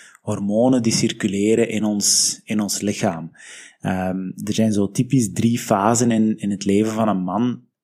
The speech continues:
waar, waar zijn hormoonhuishouding,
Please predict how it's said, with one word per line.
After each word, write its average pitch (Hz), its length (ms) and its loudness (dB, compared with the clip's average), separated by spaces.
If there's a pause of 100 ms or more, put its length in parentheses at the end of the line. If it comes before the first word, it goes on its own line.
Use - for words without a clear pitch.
waar, 95 440 -6
waar 98 200 -2
zijn 98 200 -2
hormoonhuishouding, 107 1400 2